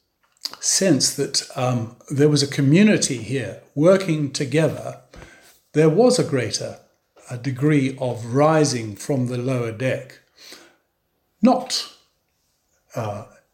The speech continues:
very widespread, but you mention those examples. There's another very interesting example, uh, of, indeed,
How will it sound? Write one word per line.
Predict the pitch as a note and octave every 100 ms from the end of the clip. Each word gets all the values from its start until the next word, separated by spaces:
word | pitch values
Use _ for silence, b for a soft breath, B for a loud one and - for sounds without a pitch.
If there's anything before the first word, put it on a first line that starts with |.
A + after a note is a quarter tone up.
| _
very | C3 C#3+ A#2
widespread, | A2+ A2+ G2+ - - D#3 A2+ D3 -
but | D3 C#3+
you | D3+
mention | C#3 D#3+ F3 - B2+ G#2+ - _
those | C3+ D3 D#3
examples. | B2 G#2 B2 A#2+ C#3+ C#3+ B2
There's | D3+
another | C#3+ F#3+ C4 C3
very | A#2+ A2 A2
interesting | G#2 B2 - - G#2+
example, | G2+ G#2 G#2 G2+ A2 A2 - B B B B B
uh, | C#3+ -
of, | D3 D3 C3 - - B B B B -
indeed, | C3 E3 E3+ G#2